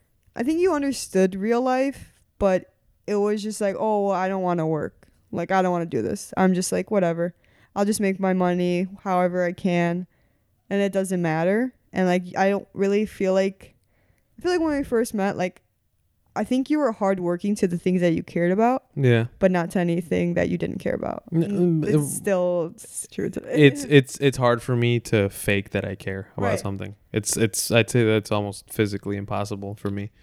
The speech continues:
Speaker 1: And I just feel like, you know, there was, and I was like, "Okay, well," something like that, like, always, like, attracted me to you was, like, here's this person that wants something and he's willing to work to it.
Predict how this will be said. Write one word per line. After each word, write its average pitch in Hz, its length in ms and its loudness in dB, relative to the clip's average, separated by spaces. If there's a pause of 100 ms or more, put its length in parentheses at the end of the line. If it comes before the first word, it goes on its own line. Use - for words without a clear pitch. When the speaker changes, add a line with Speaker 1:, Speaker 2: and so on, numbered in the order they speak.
(140)
Speaker 1:
And 226 460 -2 (220)
I 220 160 4
just 226 220 -2
feel 254 180 2
like, 220 520 -4 (420)
you - 140 -2
know, 208 280 0
there 202 140 -4
was, 208 340 -4 (100)
and 214 120 2
I 214 80 2
was 220 140 -2
like, 247 120 -4
"Okay, 240 260 2
well," 190 280 0 (1120)
something 214 840 -2
like 190 180 -4 (280)
that, 190 400 0
like, 196 260 -4
always, 190 580 -2 (540)
like, 196 300 2
attracted 185 640 -4
me 180 320 -8
to 190 120 -4
you 185 180 2
was, 185 160 -2
like, 185 200 -4 (800)
here's 233 280 2
this 226 160 -6
person 208 460 0
that 180 220 0 (260)
wants 190 580 0
something 254 840 0
and 202 120 2
he's 190 160 2
willing 175 280 0
to 175 80 -4
work 180 200 -4
to - 100 -6
it. - 180 -8